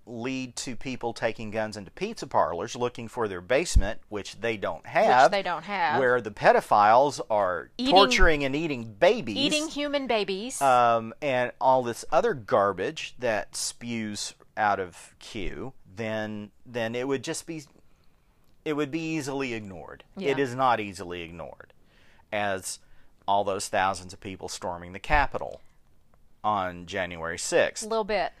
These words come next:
Speaker 1: uh,
Speaker 2: Yeah.
Speaker 1: made perfectly clear. So, you're gonna, your head's gonna blow off if you're anything like me, because y-,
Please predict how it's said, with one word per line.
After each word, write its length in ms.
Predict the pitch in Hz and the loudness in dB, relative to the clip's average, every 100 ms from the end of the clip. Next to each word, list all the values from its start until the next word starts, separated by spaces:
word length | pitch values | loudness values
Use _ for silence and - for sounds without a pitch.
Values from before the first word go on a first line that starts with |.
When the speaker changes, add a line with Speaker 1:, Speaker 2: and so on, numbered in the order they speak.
| - - - - | -20 -20 -14 -2
Speaker 1:
uh, 40 | 110 | 0
Speaker 2:
Yeah. 460 | 101 90 90 87 90 78 | 2 2 2 -2 -4 -8
Speaker 1:
made 460 | 101 95 90 85 - - | -8 -6 -8 -12 -18 -16
perfectly 580 | - 123 113 104 104 92 | -2 -2 0 -6 -8 -10
clear. 380 | - 85 - - | -10 -12 -12 -14
So, 360 | - 110 57 - _ _ _ - - - - - _ _ _ _ _ _ | -4 -2 -2 -10 _ _ _ -20 -20 -20 -20 -20 _ _ _ _ _ _
you're 180 | 139 120 | -12 -8
gonna, 360 | 113 127 123 117 110 _ _ - - - | -2 0 0 -2 -10 _ _ -20 -20 -10
your 160 | 135 | -8
head's 280 | 135 165 151 | -2 -2 -2
gonna 180 | 156 120 | -6 -6
blow 260 | 110 107 104 | 0 4 6
off 340 | 101 104 - | 6 6 2
if 160 | 117 107 | -6 -10
you're 120 | 107 | -10
anything 240 | 110 131 | -10 -4
like 200 | 127 143 | 0 0
me, 400 | 147 151 127 113 | -2 -4 -4 -6
because 720 | 113 107 107 104 101 104 - - - _ _ _ _ _ | -8 -6 -2 -2 -4 -12 -18 -20 -20 _ _ _ _ _
y-, 120 | - | -20